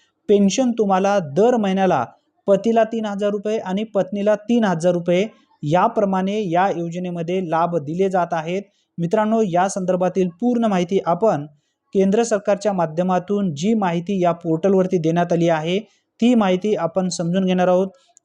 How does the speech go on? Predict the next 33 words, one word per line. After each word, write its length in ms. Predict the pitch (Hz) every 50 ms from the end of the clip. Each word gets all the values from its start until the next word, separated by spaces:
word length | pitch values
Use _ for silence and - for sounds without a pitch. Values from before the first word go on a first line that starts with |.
| _ _
तुम्ही 220 | 202 185 208 220 220
खरंच 300 | - 190 190 202 196 -
या 200 | 190 175 175 175
योजनेमध्ये 500 | 180 180 175 175 180 185 180 180 170 175
पात्र 380 | 170 175 - 156 151 156 - 175
होऊ 240 | 160 143 160 180 196
शकणार 380 | 185 202 185 - 190 190 185
आहे 120 | 185 185 185
का? 220 | 185 196 190 190 196 - _ _ _ _ _ _ -
जर 240 | 131 170 202 220
प्रति 360 | 220 - 202 190 180 185 226 214
महिन्याला 380 | 202 190 185 185 185 190 190
तीन 280 | 190 190 - 208 208 196
हजार 260 | 180 175 165 180 185
रुपये 280 | 180 180 170 190 185 180 185 -
पाहिजे 340 | 165 139 139 170 165 185 220
असेल, 420 | 214 190 - 196 185 165 151 156 151 - _ _ _ _ _
तर 140 | 196 208 214 - -
आपणास 480 | 170 170 - 196 196 196 202 190 -
काय 280 | - - 175 175 196 208
करावं 340 | 208 208 190 190 185 190 185
लागणार 300 | 175 175 170 180 175 170
आहे, 160 | 180 180 202 196 - _ _ _ _
या 200 | 156 160 185 208 220
संदर्भातील 600 | 220 214 196 185 190 185 180 185 180 190 196 185
सुद्धा 280 | - 190 170 170 180
माहिती 460 | 180 170 160 156 165 165 165 196 202 190
आपण 300 | 165 151 - 180 175 165
या 120 | 165 165
ठिकाणी 400 | 160 - 165 - 165 165 180 180
जाणून 320 | 165 165 156 156 175 190 185
घेणार 200 | 180 185 185 180
आहोत. 200 | 180 185 202